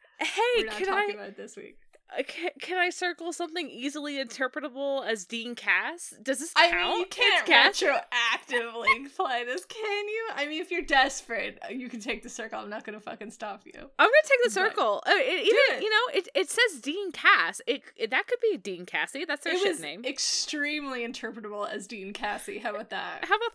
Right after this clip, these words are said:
Speaker 1: that? I got a circle.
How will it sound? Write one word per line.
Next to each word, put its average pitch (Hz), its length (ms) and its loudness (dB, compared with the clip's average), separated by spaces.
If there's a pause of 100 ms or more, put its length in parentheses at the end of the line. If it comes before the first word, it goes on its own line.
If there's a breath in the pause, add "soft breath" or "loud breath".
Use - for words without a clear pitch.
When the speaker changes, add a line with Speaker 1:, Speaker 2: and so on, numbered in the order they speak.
(160)
Speaker 1:
that? 170 340 4 (500)
I 523 100 -2
got 605 240 2
a 605 40 -4 (460)
circle. 220 300 -2